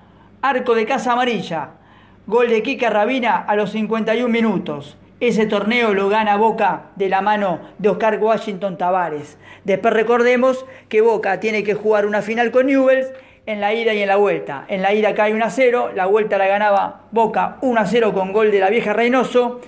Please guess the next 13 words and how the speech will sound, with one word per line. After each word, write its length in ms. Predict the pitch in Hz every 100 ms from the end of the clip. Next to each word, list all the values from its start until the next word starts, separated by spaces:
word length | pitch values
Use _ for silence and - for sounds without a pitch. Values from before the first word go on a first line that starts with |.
| - -
Van 220 | 254 240
a 60 |
los 160 | 226 220
penales 520 | 202 208 208 208 208 -
y 80 | 214
Boca 300 | 220 220 196
cayó 360 | 175 196 190 190 - - -
tres 280 | 240 247 240
a 100 | 196
uno 360 | 202 202 202 196 - -
en 120 | 202
esa 300 | 220 202 202
definición 840 | 190 190 190 185 175 196 202 202